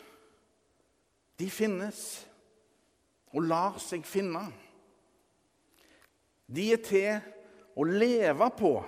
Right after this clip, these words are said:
inn i hverdagen og all støyen som møter oss der. Og salmen som er sang som hovedsalme, er ganske nye,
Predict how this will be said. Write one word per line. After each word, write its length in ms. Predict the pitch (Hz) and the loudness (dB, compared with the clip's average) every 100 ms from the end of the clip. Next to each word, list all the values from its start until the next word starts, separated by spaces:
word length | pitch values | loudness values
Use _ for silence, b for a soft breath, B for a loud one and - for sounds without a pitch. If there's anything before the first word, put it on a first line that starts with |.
| B B B B B _ _ _ _ 214 | B B B B B _ _ _ _ 2
inn 220 | 262 269 240 | 4 6 4
i 60 | 220 | 2
hverdagen 800 | 208 208 180 147 165 151 120 101 87 - b b b b b - | 2 4 4 4 2 0 -4 -6 -12 -20 b b b b b -6
og 140 | 165 | -4
all 280 | 147 165 185 - | -2 0 0 -4
støyen 720 | - - 160 185 156 120 120 | -8 -4 -2 -2 -2 -2 -4
som 220 | 117 127 | -6 -4
møter 320 | 135 123 - | -4 -6 -8
oss 140 | 107 101 | -10 -8
der. 240 | 110 95 - - - _ _ _ _ _ _ _ _ _ _ _ _ _ _ _ _ _ _ _ | -8 -8 -10 -20 -20 _ _ _ _ _ _ _ _ _ _ _ _ _ _ _ _ _ _ _
Og 140 | 131 | -8
salmen 500 | - 208 220 180 190 | 2 6 6 6 2
som 220 | 190 202 185 | 0 -2 -2
er 80 | 175 | 0
sang 300 | 156 160 160 | -2 -2 -4
som 240 | - 170 160 | -2 -2 0
hovedsalme, 960 | 202 175 127 117 - 135 135 135 165 160 B B B B - | 0 0 -2 -4 2 4 4 2 0 -2 B B B B -6
er 160 | 175 180 | -2 2
ganske 560 | 226 202 - - - 214 | 0 0 -4 -8 -2 0
nye, 420 | 226 240 180 98 | 2 0 -2 -4